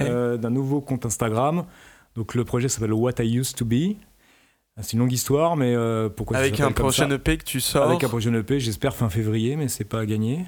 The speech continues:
Speaker 2: Ok.
Speaker 1: Euh, et donc, du coup, j'ai, j'ai créé, euh, il y a une chaîne YouTube qui est, qui est, qui est créée, mais les premières vidéos vont sortir, j'esp-, enfin, je pense que la première va sortir dans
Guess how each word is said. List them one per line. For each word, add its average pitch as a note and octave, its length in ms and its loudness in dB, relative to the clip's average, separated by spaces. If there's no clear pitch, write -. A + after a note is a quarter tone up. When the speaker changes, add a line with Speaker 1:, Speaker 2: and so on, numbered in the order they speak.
Speaker 2:
Ok. B2 240 -8
Speaker 1:
Euh, B2+ 640 2
et C#3+ 100 0
donc, G3 300 2
du D3 80 0
coup, A3+ 120 -4
j'ai, D#3+ 160 2
j'ai C#3+ 160 0
créé, D#3 540 2
euh, B2+ 320 2
il A#2+ 80 0
y C#3 80 2
a D#3+ 40 4
une E3 200 2
chaîne C#3+ 240 0
YouTube C#3 260 -2
qui - 120 0
est, A2 60 -2
qui - 120 -2
est, G#2+ 80 -6
qui - 80 -4
est A#2 60 -2
créée, C3 240 0
mais A2+ 200 0
les A2 280 -6
premières A#2+ 240 0
vidéos A2+ 240 0
vont A2 120 -2
sortir, A2+ 440 -6
j'esp-, G#2 360 -4
enfin, G#2 180 -4
je B2+ 100 -16
pense C#3 180 -4
que B2+ 40 0
la A#2 40 -2
première A#2+ 300 -2
va G#2+ 100 -2
sortir G#2 320 -6
dans G2+ 160 -4